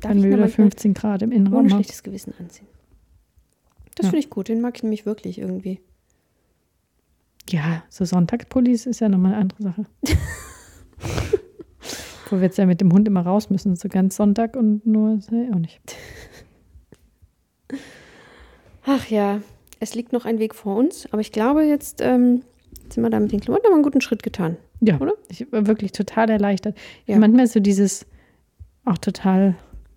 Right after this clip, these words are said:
Speaker 1: Befreiend.
Speaker 2: befreiend, ja. Ich war echt froh, als der Schrank fertig, also weg war.
Speaker 1: Ja.
Speaker 2: Also weil ich auch gedacht habe, wenn die jetzt nicht kommen.
Speaker 1: Ja.
Speaker 2: Jetzt haben wir den da am,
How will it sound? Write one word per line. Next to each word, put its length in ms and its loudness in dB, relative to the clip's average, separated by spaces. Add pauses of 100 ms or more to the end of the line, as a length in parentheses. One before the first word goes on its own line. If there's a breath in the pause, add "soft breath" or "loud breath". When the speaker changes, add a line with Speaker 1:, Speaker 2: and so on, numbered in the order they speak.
Speaker 1:
Befreiend. 480 0 (220)
Speaker 2:
befreiend, 500 -2
ja. 220 -2
Ich 140 -10
war 120 -4
echt 240 0
froh, 160 -6
als 140 0
der 100 -4
Schrank 260 -2
fertig, 240 -4 (360)
also 200 4
weg 180 -2
war. 140 0 (160 soft breath)
Speaker 1:
Ja. 160 0 (360)
Speaker 2:
Also 200 2
weil 140 2
ich 100 0
auch 100 2
gedacht 280 0
habe, 120 -4
wenn 120 6
die 80 4
jetzt 220 -2
nicht 160 -6
kommen. 280 -4 (120)
Speaker 1:
Ja. 400 0 (100)
Speaker 2:
Jetzt 160 -2
haben 120 4
wir 80 4
den 180 6
da 100 4
am, 300 2